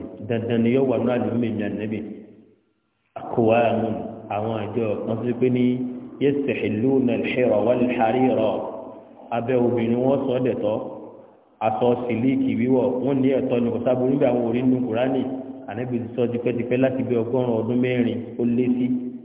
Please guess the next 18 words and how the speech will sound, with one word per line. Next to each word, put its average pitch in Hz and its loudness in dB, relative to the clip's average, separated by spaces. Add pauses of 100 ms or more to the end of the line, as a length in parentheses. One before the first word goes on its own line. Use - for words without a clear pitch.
(280)
Wọ́n 117 -6
ṣe 120 -2
wà 107 2
ń 110 0
sọ 107 -4
láwùjọ 117 2
wa, 107 0
wọ́n 120 -4
ti 131 -4
ń 127 0
sọ 120 -2
tẹ́lẹ̀tẹ́lẹ̀ 120 2
náà. 117 0 (1600)
Wal 143 4
khamr, 143 4 (540)
àti 117 -6
ọtí 139 0
mímu, 143 4